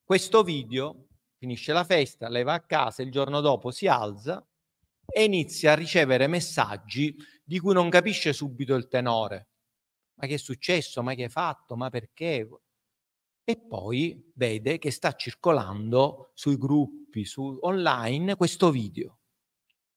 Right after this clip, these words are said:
Ve la faccio breve, non so chiaramente tutti i dettagli, ma per arrivare al fatto, diciamo, tragico, questa bambina si toglie la vita, si butta giù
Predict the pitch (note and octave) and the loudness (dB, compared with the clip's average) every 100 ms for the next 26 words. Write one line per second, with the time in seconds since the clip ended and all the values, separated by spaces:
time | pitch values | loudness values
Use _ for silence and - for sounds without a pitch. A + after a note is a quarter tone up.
0 | _ _ _ _ _ _ _ _ _ - | _ _ _ _ _ _ _ _ _ -2
1 | B2+ C#3 C3+ D#3 B2+ D3+ D3 A#2+ A2+ - | 2 4 4 2 4 8 10 8 2 -4
2 | C#3+ C3 A#2 C#3 C3+ - - C3 C3+ C#3 | -8 -6 4 6 6 -2 -2 0 2 2
3 | C3+ C3 C#3+ C#3 D3+ C#3 D3 E3+ D3 B2 | 2 0 0 -2 2 4 4 8 8 6
4 | A#2 B2+ C#3 D3+ D#3 E3 E3+ D3 D3 C#3+ | 2 -2 0 2 4 6 6 6 4 -2
5 | C#3 - D3 - C#3 B2 A#2 C3+ D#3+ C#3 | -2 -2 -2 -2 -4 -4 -2 0 2 2
6 | G#2 G#2 G#2 A#2 A#2+ B2+ C3+ - _ _ | 0 -4 -10 -4 0 0 -2 -10 _ _
7 | _ _ C#3 - D#3+ D3+ E3 D3 B2+ B2+ | _ _ -4 4 4 4 2 2 0 0
8 | B2+ C#3+ B2 A#2 A#2+ A#2+ G#2 F#2+ - - | -2 0 2 2 2 2 0 -8 -14 -18
9 | - _ _ _ _ - C#3+ B2 A#2 - | -20 _ _ _ _ -6 -4 -4 -6 0
10 | B2 - A2+ A2+ | -2 0 -2 -2